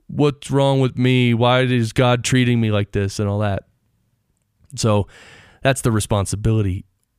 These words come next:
part. But the higher understanding that, look, we are pure beings. We are creative beings. We can create stuff. I used to use it as an example in my talks. Like,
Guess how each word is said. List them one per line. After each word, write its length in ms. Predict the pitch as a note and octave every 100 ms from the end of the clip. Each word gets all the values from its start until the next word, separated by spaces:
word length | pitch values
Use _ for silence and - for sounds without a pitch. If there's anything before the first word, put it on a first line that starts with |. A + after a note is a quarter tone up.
| _
part. 280 | - F2+ E2 - - - - _ _ _ -
But 220 | C3 - _
the 160 | C#3 D3
higher 480 | D#3+ A3+ G3 D3+ - -
understanding 720 | D#3 C3 - A3 D4 D#3 B2
that, 240 | B2+ B2
look, 300 | D3 G3 - - _
we 200 | B2 F3
are 180 | F3+ A3+
pure 300 | - G3 F3+
beings. 460 | D3+ G3 A3+ G2+ -
We 120 | D3+
are 120 | F3+
creative 560 | - D#3+ D#3+ A3+ E4 A#2
beings. 500 | A2 F2 F2 - - _ _ _ _ _ _ _ _ _
We 160 | C3+ G#3
can 160 | C#4 B3
create 360 | B3+ C4+ C#4+
stuff. 460 | - F#3+ G#2 - -
I 80 | C#3+
used 240 | F#3+ F3+
to 80 | G3
use 220 | F#3 F#3+
it 80 | F3
as 140 | E3+
an 80 | E3
example 440 | D#3+ D#3 F3+ E3 E3
in 80 |
my 140 | E3 D3+
talks. 380 | G3+ A3 B2+ C3
Like, 240 | A#2 -